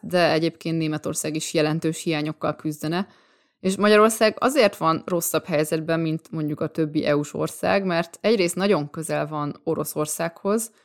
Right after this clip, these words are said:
és Ukrajnához, másrészt ugye Magyarország is, ö, nagy százalékban függ az orosz gáztól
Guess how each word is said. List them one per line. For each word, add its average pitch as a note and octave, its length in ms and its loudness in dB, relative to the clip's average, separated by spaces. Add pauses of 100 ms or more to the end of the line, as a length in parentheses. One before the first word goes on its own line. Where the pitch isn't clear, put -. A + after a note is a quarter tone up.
és - 200 -8
Ukrajnához, E3+ 880 0 (640)
másrészt G#3 440 2
ugye F#3+ 380 4
Magyarország F3+ 560 2
is, F#3 200 -4
ö, E3+ 240 0
nagy F3 240 0
százalékban E3+ 680 0
függ E3 280 -4
az D#3 120 -4
orosz D#3+ 240 -2
gáztól A3+ 760 0